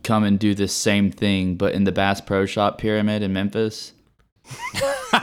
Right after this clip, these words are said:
Speaker 2: For those who don't know, that thing's like a giant pyramid.
Speaker 1: It's
Speaker 2: It's
Speaker 1: the largest pyramid
Speaker 2: so
Speaker 1: in the world.
Speaker 2: bizarre. Yeah.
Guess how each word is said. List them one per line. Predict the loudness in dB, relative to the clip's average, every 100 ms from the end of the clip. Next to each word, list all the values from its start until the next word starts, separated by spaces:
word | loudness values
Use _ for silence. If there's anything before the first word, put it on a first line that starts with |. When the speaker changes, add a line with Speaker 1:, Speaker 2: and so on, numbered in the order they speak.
| 2 -2 0 -4 -4 -6 -2 0 0 0 -2 -4 -6 -10 -6 -8 -6 -10 -10 -10 -12 -12 -20 _ _ _ _ _ _ _ -20
Speaker 2:
For | -8 -2
those | 0 0 -2
who | -4 -2
don't | -2 -2
know, | -4 -4 -4
that | -6 -6
thing's | -6 -6 -4
like | -6 -6
a | -10
giant | -12 -10 -8 -10 -12
pyramid. | -12 -8 -6 -8 -12 -16 -18 _ -8
Speaker 1:
It's | -8
Speaker 2:
It's | 0
Speaker 1:
the | 4
largest | 4 4 2 2
pyramid | 4 6 4
Speaker 2:
so |
Speaker 1:
in | 2
the | 0
world. | 0 -2 -4
Speaker 2:
bizarre. | -6 -8 -12 -14 -18 _ _
Yeah. | -12 -10 -10